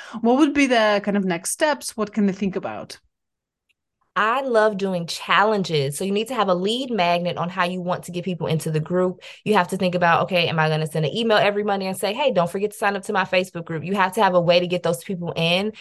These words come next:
Speaker 2: and also a plan of what you're gonna use the group for. Maybe you just use it for free trainings, or you use it in conjunction with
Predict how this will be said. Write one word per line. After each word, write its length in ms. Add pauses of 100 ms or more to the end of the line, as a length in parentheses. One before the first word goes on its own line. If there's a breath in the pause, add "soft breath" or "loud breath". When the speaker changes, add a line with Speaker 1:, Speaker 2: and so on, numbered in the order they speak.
(120 loud breath)
Speaker 2:
and 80
also 240
a 80
plan 320
of 80
what 180
you're 60
gonna 160
use 200
the 80
group 200
for. 220
Maybe 220
you 80
just 200
use 160
it 80
for 260 (140)
free 260
trainings, 640 (300 loud breath)
or 180
you 160
use 240
it 80
in 80
conjunction 720
with 220